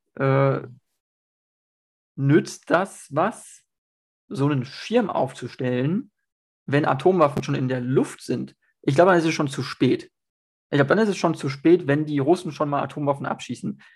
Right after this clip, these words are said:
Das heißt, was es doch eher nützen würde, ist, eigentlich die E U eigentlich nuklear zu bewaffnen, um zu sagen, dem Russen, versuche erst gar nicht eine Atomwaffe abzuschießen, weil wenn du das tust,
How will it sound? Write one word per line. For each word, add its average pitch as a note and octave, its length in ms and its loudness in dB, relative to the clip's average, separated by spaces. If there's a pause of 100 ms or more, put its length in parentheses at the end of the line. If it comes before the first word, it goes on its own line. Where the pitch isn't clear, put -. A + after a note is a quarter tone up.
(120)
Das - 80 -20
heißt, C3+ 220 2
was B2+ 120 0
es B2 120 -8
doch C3+ 240 -2
eher F#3+ 160 0
nützen C#3+ 320 -2
würde, C3+ 180 2
ist, C3 320 -4 (640)
eigentlich C#3 280 0
die C3 220 -2
E - 40 0 (100)
U G3+ 400 0 (400)
eigentlich C#3 260 0
nuklear C#3+ 500 2
zu C3 160 -12
bewaffnen, C#3+ 760 -4 (280)
um C3+ 180 -2
zu C3 120 -8
sagen, B2+ 560 -4 (120)
dem A#2+ 120 -6
Russen, F3 640 -2 (540)
versuche D#3+ 340 2
erst C#3 260 0
gar C3+ 100 2
nicht B2 120 0
eine B2+ 120 0
Atomwaffe B2+ 480 -2
abzuschießen, C3+ 640 -6
weil C#3 140 -4
wenn F#3+ 140 4
du C4 60 4
das F3 200 2
tust, F3+ 440 2